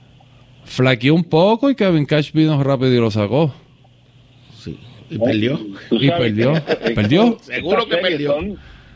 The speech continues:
Speaker 1: No, no, no me acuerdo, pero yo sí sé que perdió el lanzador porque después firmó con, con San Diego. Pues se
Speaker 2: Perdió,
Speaker 1: veía
Speaker 2: ese
Speaker 1: molesto.
Speaker 2: juego lo perdió.
Speaker 1: Sí.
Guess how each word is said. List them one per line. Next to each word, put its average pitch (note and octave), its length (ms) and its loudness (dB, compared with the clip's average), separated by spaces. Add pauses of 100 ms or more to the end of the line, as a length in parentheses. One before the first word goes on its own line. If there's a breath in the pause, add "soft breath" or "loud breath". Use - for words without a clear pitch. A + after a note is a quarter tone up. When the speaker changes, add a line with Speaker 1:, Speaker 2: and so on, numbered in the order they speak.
(180 loud breath)
Speaker 1:
No, C3+ 400 0
no, C#3 320 -2
no D3 240 0
me F#3 80 0
acuerdo, G#3 340 0
pero C#3+ 200 2
yo C#3+ 260 0
sí F#3+ 200 0
sé F#3 140 0
que F3+ 120 0
perdió E3 260 0
el F3 80 2
lanzador F3 420 2
porque E3 260 -2
después B2+ 360 0
firmó C#3+ 380 2
con, C3+ 380 0
con C3 200 0
San B2+ 220 -2
Diego. D3 480 2
Pues C#3 240 0
se D3+ 80 2
Speaker 2:
Perdió, D#3 120 4
Speaker 1:
veía C#3 120 4
Speaker 2:
ese E3 80 4
Speaker 1:
molesto. F3+ 340 4
Speaker 2:
juego E3+ 260 2
lo F3 160 0
perdió. D#3+ 580 0
Speaker 1:
Sí. B2+ 300 0